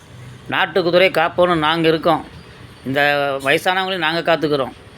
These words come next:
எங்களால முடியும். ஆளுக்கு ஒரு கைப்பிடி சோறு கொடுத்தா கூட அவங்க சாகிற வரைக்கும் எங்க கூட இருந்து சா-, சாப்பிட்டு நிம்மதியா செத்து போவாங்க.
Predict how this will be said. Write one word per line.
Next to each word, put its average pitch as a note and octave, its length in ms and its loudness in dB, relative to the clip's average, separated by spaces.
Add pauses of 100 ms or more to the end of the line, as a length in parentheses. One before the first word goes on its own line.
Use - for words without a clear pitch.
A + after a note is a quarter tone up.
(580)
எங்களால E3+ 440 0
முடியும். D#3 440 0 (1120)
ஆளுக்கு E3 360 0
ஒரு E3 100 2
கைப்பிடி D3+ 280 2
சோறு F3+ 240 6
கொடுத்தா D#3 280 0
கூட D#3+ 160 2
அவங்க E3+ 140 0
சாகிற D3+ 320 0
வரைக்கும் D#3 260 0
எங்க D3 120 -2
கூட D#3 220 4
இருந்து D#3 260 0
சா-, - 380 -4
சாப்பிட்டு D3+ 460 -2
நிம்மதியா D#3+ 240 2
செத்து C#3+ 260 0
போவாங்க. B2 440 0